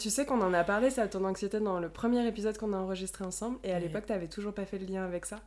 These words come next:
Speaker 2: Non, bah ouais. J'avais pas fait le lien parce que
Speaker 1: Mm.
Speaker 2: pour moi, c'était impossible que le métier pour lequel j'avais fait toutes ces années d'études, euh,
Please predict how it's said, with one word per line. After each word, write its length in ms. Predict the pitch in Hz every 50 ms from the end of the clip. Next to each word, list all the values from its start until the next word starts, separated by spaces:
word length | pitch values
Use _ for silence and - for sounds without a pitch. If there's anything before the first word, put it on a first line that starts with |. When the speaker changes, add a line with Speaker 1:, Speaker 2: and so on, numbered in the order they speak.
| - -
Speaker 2:
Non, 320 | 180 175 190 254 285 254 185
bah 240 | 185 165 165 160 165
ouais. 180 | 214 269 285 262 - - - - - -
J'avais 320 | 165 202 190 190 269 339
pas 180 | - - 302 269
fait 100 | 233 254
le 60 | 247 262
lien 140 | 359 381 285
parce 160 | 254 214 202
que 100 | 196 240
Speaker 1:
Mm. 20 |
Speaker 2:
pour 140 | 190 208 202
moi, 100 | 226 311
c'était 340 | 302 - 214 - 202 - - -
impossible 720 | - 269 311 311 262 269 - - - - 226 233 233 320 370 - - - - - - - - - -
que 100 | 247 233
le 200 | 226 226 208 202
métier 540 | 208 233 269 262 269 - 269 262 269 262
pour 240 | 247 - 240 220 214
lequel 560 | 208 196 190 190 - 240 233 247 247 240 - -
j'avais 260 | - 190 190 180 175
fait 120 | - 185 175
toutes 200 | - 294 254 -
ces 160 | 262 262 240
années 160 | 247 226 214
d'études, 520 | 196 196 202 196 - - 254 269 202 196 185 - - - - - - - - -
euh, 280 | - 190 190 185 175